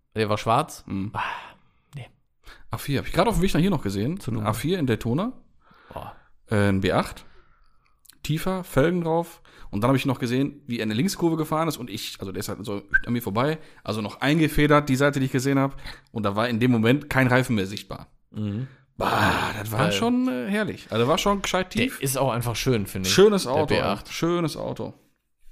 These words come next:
Speaker 1: Hab ich letztens auf der Autobahn den Herrn Kubik gesehen, auf der A zwei.
Speaker 2: Ja?
Speaker 1: Ja, ist live auch einfach schön, das Ding.
Speaker 2: Also du meinst, du meinst den Klaas?
Speaker 1: Ja, ich mein, den, den Klaas. Ja, der Klaas hat das ja verschenkt.
Speaker 2: Ja.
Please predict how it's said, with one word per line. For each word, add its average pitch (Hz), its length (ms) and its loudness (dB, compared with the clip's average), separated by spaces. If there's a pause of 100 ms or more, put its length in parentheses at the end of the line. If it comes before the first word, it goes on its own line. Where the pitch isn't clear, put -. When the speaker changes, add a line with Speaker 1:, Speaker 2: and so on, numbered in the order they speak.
Speaker 1:
Hab - 80 -14
ich 120 80 0
letztens 127 300 -2
auf 117 140 0
der 113 100 2
Autobahn 113 400 2
den 101 100 0
Herrn 98 160 -4
Kubik 151 260 0
gesehen, 95 300 -4
auf 110 120 -10
der 101 80 -8
A 101 100 -6
zwei. 107 360 -10
Speaker 2:
Ja? 147 300 0 (160)
Speaker 1:
Ja, 170 300 -8
ist - 240 -6
live 156 240 2
auch 208 180 -2
einfach 202 280 -6
schön, - 200 -6
das 107 160 -6
Ding. 110 200 -12 (200)
Speaker 2:
Also 120 180 -2
du 147 60 4
meinst, - 300 -2
du 139 100 0
meinst 156 240 6
den 131 100 6
Klaas? 202 360 6
Speaker 1:
Ja, 127 80 6
ich 143 80 6
mein, 139 260 0
den, 127 180 -4
den 131 120 0
Klaas. 135 240 4
Ja, 139 100 4
der 147 100 6
Klaas 156 300 6
hat 175 100 2
das 170 120 0
ja 170 80 0
verschenkt. 196 500 0
Speaker 2:
Ja. 160 400 2